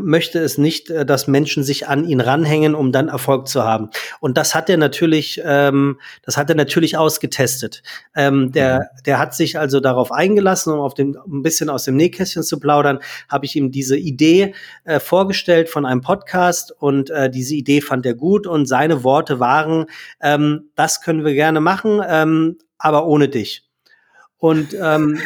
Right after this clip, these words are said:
Speaker 1: damit hatte er eigentlich, <laughs> damit hatte er eigentlich die Stimmungslatte relativ, äh,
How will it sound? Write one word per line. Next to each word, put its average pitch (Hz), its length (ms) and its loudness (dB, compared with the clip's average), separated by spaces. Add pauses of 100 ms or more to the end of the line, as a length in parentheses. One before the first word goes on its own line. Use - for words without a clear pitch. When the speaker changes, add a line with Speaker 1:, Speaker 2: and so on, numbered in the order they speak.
(100)
Speaker 1:
damit 165 320 0
hatte 190 260 -2
er 160 200 2
eigentlich, 165 540 0
<laughs> - 240 -4
damit 160 280 0
hatte 165 180 -2
er 151 160 0
eigentlich 160 380 -2
die 127 100 -10
Stimmungslatte 156 640 -2
relativ, 143 680 -4
äh, 127 280 -2